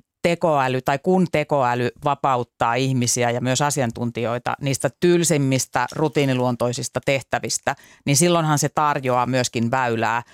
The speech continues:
aiempaa, niin kuin, intensiivisemmälle osaamiselle ja syvemmälle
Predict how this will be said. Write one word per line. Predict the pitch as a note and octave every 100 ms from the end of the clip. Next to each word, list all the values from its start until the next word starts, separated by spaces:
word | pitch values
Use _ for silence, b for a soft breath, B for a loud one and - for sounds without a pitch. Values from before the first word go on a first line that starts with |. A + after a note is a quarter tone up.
| B B
aiempaa, | C#3+ C#3+ C#3 A#2+ B2+ A#2+ B2+
niin | C3
kuin, | C3+
intensiivisemmälle | C#3+ C3 B2+ B2 B2 A#2 A#2+ A#2 A#2 B2 B2 -
osaamiselle | D#3 D3 B2 A#2+ A#2+ A#2 A#2+ A#2+ -
ja | C3 A#2+
syvemmälle | - D3+ C3 A#2 A2+ A#2